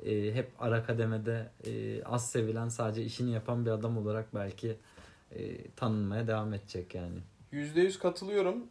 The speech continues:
Speaker 2: Ee, Ocon'un unutmaması gereken bir şey var. Yarış içerisinde onu unuttu. Geçen sene aldığı Macaristan galibiyetinin mimarı o yardımcı olmadığı Alonso'ydu.
Speaker 1: Evet.
Speaker 2: Yine zannetmiyorum. Soft lastikler vardı üzerinde ve hala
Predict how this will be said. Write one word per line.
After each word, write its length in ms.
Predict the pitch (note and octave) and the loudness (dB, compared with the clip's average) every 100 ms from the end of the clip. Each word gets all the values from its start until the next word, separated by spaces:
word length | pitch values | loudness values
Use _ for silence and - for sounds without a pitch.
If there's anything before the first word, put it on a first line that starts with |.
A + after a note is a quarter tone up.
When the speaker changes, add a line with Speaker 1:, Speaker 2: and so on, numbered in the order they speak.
| - | 0
Speaker 2:
Ee, 460 | A#2+ A#2+ A#2+ A#2+ A#2+ - - | 4 6 6 4 2 -2 -10
Ocon'un 600 | - B2+ - D#3 D#3 D#3+ - | -2 -2 2 2 4 2 0
unutmaması 640 | C#3+ D#3+ - C#3 C3+ C3+ | -2 0 2 4 4 2
gereken 480 | C#3 C3+ C3 D3 C#3+ | 0 2 2 2 0
bir 40 | |
şey 240 | C3 D3 D3 | 0 4 6
var. 160 | B2 | 6
Yarış 300 | B2+ B2 A#2+ | 6 2 0
içerisinde 440 | - B2 A#2 B2 A#2+ | -2 -4 -4 -2 -2
onu 160 | A#2+ | 0
unuttu. 360 | A#2+ A#2+ A#2 - | 0 -2 -6 -6
Geçen 340 | D3+ B2 C3 B2+ | -2 0 0 0
sene 220 | C3 B2 | 2 4
aldığı 560 | A#2+ A#2 A#2+ B2+ B2+ B2 - _ - | 6 6 4 4 4 2 -8 _ -2
Macaristan 600 | B2 B2 B2 B2 B2+ B2 | 0 2 2 2 0 4
galibiyetinin 680 | A#2+ A#2 A#2 A#2+ A#2+ C3+ C#3 | 6 6 6 0 -2 -4 -4
mimarı 680 | C3 B2 A#2 A#2 E3 G#3+ - _ _ _ - - - | 0 2 6 6 6 0 -4 _ _ _ -20 -20 -4
o 480 | A#2+ B2 B2+ B2 - - | 4 6 6 6 2 4
yardımcı 540 | B2 B2 B2 C3 C3 | 10 10 8 2 4
olmadığı 400 | B2+ B2+ A#2 E3+ | 4 4 4 8
Alonso'ydu. 760 | F3 D3 C#3+ B2 A2 G2+ D3 - | 10 8 4 2 -2 -2 -4 -4
Speaker 1:
Evet. 260 | A2 G2+ F#2 - - | -4 -4 -6 -12 -6
Speaker 2:
Yine 240 | C#3+ F#3 F#3 | 4 8 8
zannetmiyorum. 680 | E3+ E3 E3 C#3 A#2+ D3+ - - | 8 6 4 2 4 2 -2 -8
Soft 360 | - C#3+ C#3 | 2 2 6
lastikler 460 | D3 C3 - - B2 | 6 6 2 2 4
vardı 320 | A#2+ A#2 A#2 | 6 6 4
üzerinde 440 | A2+ A#2 A2+ D3+ | -2 0 0 2
ve 80 | E3 | 4
hala 600 | C3 C3+ C3+ C3 B2+ C3 | 6 6 6 8 8 6